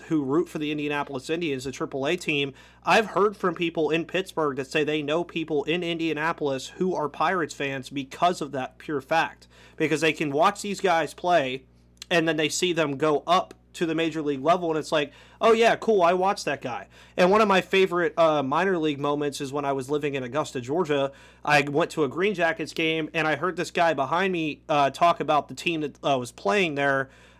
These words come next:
I can't remember the, I think it was, like, the Charles, something Crawdads, and he was talking about this guy named Yoan Moncada.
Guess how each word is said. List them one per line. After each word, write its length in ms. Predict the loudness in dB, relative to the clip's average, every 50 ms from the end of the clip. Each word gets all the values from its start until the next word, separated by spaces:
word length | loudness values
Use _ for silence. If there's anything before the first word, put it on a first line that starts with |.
| _
I 100 | -2 -2
can't 240 | 0 2 2 2 2
remember 280 | 2 0 0 0 0 0
the, 200 | -2 -2 -2 -2 -2
I 80 | -2
think 160 | -2 -2 -2
it 60 | -4 -2
was, 80 | -4
like, 140 | -4 -6 -4
the 80 | -8 -6
Charles, 380 | -4 -2 -2 0 -2 -2 -2
something 340 | -2 -4 -2 -2 -2 -4 -4
Crawdads, 720 | -4 -2 0 0 2 2 4 4 4 4 2 0 -4 -12 -16 -18 -20 -20 -20 -14 _ 0
and 480 | 2 4 4 4 4 2 0 -2 -6 -10 _ _ _ _ _ _ _ _ _ _ -20 -20 _ _ _ _ _ -2
he 120 | 0 2
was 140 | 2 2 2
talking 320 | 2 2 2 2 2 2 2
about 180 | 2 0 0
this 140 | -2 -4 -2
guy 240 | 0 2 4 4 4
named 240 | 2 0 -2 0 0
Yoan 420 | 2 2 4 4 4 2 2 2
Moncada. 720 | 2 2 2 2 0 0 2 4 4 4 2 0 -4 -10